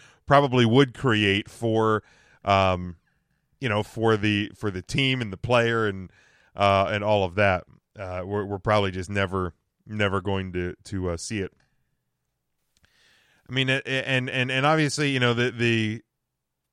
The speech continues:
with the, with the appeal, uh, I know, um,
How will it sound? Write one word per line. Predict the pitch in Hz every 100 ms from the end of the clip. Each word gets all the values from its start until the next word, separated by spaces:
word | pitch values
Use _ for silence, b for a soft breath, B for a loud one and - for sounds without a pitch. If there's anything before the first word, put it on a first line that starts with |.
| _ _ _ _ _ _ _
with | - 123 104
the, | 127
with | 127 117
the | 123
appeal, | 110 - 123 113 95 90
uh, | -
I | 101 107
know, | 110 110 107 110
um, | 104 101 98 90